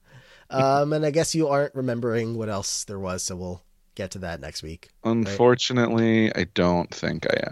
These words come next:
Speaker 2: am.
Speaker 1: Uh, what a, what a tease, uh, that there's something
Speaker 2: <laughs>
Speaker 1: so important that we should have talked about. But,
Speaker 2: Honestly,
Speaker 1: um,
Speaker 2: probably the most important.
Speaker 1: Might, might be. Um, but that's why we will be back next week. Um, or actually,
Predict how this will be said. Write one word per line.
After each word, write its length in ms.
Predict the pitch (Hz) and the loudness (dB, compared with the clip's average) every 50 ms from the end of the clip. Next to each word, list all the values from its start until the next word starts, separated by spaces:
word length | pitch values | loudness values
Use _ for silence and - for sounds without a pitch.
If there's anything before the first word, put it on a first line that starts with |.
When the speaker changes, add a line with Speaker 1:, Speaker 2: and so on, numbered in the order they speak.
| - | -8
Speaker 2:
am. 320 | - - - - 117 110 - - - - - - - - - | -10 -10 -10 -10 -10 -10 -12 -16 -20 -20 -20 -20 -20 -14 -6
Speaker 1:
Uh, 180 | - 135 120 107 - - | -2 -2 -2 -2 -2 -2
what 120 | 131 127 | -2 -2
a, 140 | 123 117 113 107 104 | 0 -2 -4 -4 -4
what 120 | 131 135 | -2 -2
a 40 | 127 | -2
tease, 520 | - - 123 113 107 104 98 - - - | -4 -4 -6 -6 -6 -6 -8 -10 -12 -12
uh, 460 | 117 107 104 104 104 104 104 104 104 92 95 | -10 -8 -6 -4 -4 -4 -4 -6 -6 -8 -12
that 140 | 113 113 104 | -14 -12 -8
there's 180 | - 113 107 | -6 -4 -4
something 400 | - - - 131 - - 123 113 | -4 -2 -2 -2 -2 -2 -4 -4
Speaker 2:
<laughs> 0 | |
Speaker 1:
so 180 | - - 143 135 | -2 0 0 0
important 380 | 131 127 - - 120 113 107 101 | 0 0 -4 -6 -6 -6 -6 -8
that 80 | 104 | -8
we 80 | 101 104 | -8 -8
should 140 | - - 113 | -8 -8 -10
have 80 | 110 | -10
talked 240 | - 110 92 87 - | -8 -10 -10 -10 -10
about. 300 | 90 87 82 80 78 - - | -10 -8 -8 -8 -10 -12 -12
But, 160 | - 92 87 | -12 -4 0
Speaker 2:
Honestly, 360 | 98 123 190 233 - - 262 | 2 2 2 2 2 2 2
Speaker 1:
um, 40 | 240 | 4
Speaker 2:
probably 220 | - 156 165 214 | 6 6 6 6
the 80 | 226 175 | 6 4
most 180 | 120 127 - - | 2 2 2 0
important. 420 | 160 120 98 80 - - - - _ _ _ _ _ _ _ | -4 -4 -4 -4 -6 -8 -14 -20 _ _ _ _ _ _ _
Speaker 1:
Might, 240 | 98 110 131 - - | -6 -6 -6 -6 -6
might 140 | 113 - - | -6 -8 -6
be. 200 | - - - 101 _ - | -8 -12 -14 -16 _ -8
Um, 340 | 95 92 92 92 95 95 92 | -6 -6 -4 -4 -4 -6 -8
but 140 | 101 101 | -8 -6
that's 200 | - 131 127 - | -4 -4 -4 -2
why 160 | - 131 127 127 | 0 0 0 0
we 160 | 123 127 123 | 0 -2 -2
will 100 | 131 131 | -2 -2
be 140 | 117 120 120 | -4 -4 -4
back 280 | 139 151 180 180 185 | -4 -4 -6 -8 -8
next 220 | 220 226 233 - - | -8 -8 -8 -8 -10
week. 240 | - - - - - - - - - - | -12 -14 -14 -18 -20 -20 -20 -20 -16 -6
Um, 420 | - 110 110 113 110 107 110 120 - - | -4 -2 0 0 0 -2 -4 -6 -6 -4
or 180 | 147 165 185 185 | -2 -2 -2 -2
actually, 400 | 196 220 - - - 403 403 | -2 -2 -2 -2 0 2 2